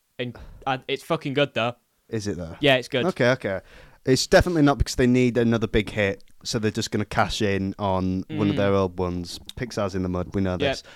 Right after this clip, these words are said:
Speaker 1: It's
Speaker 2: Um,
Speaker 1: great as well 'cause they've got, um, research. They've got, you know, like, stuff to pull from to see how well this would work. And do you remember the raging success of the Buzz Lightyear movie?
Speaker 2: Oh, yes, it was a game changer in
Speaker 1: It
Speaker 2: the
Speaker 1: was a
Speaker 2: scene.
Speaker 1: game changer that I don't think cinema has ever been the same
Speaker 2: I, I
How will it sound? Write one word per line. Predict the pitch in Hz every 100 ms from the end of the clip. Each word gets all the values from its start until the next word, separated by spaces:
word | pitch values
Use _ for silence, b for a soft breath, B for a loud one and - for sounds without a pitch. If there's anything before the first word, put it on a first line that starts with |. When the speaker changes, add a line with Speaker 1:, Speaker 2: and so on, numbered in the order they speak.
| B
Speaker 1:
It's | 175 180
Speaker 2:
Um, | 123 120
Speaker 1:
great | 247
as | 190
well | 208 208
'cause | -
they've | 135
got, | 170 -
um, | 160 160 147 123 -
research. | 143 175 - 147 123 - -
They've | 147 139
got, | 156 143 _ _ _ 135
you |
know, | 139 135
like, | 123
stuff | - - 147 -
to | 139
pull | 156 151
from | 139 135 117
to | -
see | 135
how | 123
well | 120 131
this | 123 -
would | 113
work. | 123 127 107 - - - _ _ _ _ -
And | 160
do | 294
you | 339
remember | 277 185
the | 151
raging | 131 135 127 117
success | 117 110 120 104 - - - -
of | 120 - -
the | - _
Buzz | 208 -
Lightyear | 170 131 98 113
movie? | 107 101 95
Speaker 2:
Oh, | 147 165 151
yes, | 127 131 117 -
it | 127
was | 120 113
a | 120 113
game | 95 123 151 127
changer | 113 101 101
in | 98
Speaker 1:
It |
Speaker 2:
the | 143
Speaker 1:
was | 151
a |
Speaker 2:
scene. | 98
Speaker 1:
game | 160 165
changer | 147 160 156 151 156 151 151 127
that | 147 -
I | 156
don't | 151 165
think | 170 147
cinema | 160 147 135
has | 127
ever | 123 117
been | 120
the |
same | 113
Speaker 2:
I, |
I | 123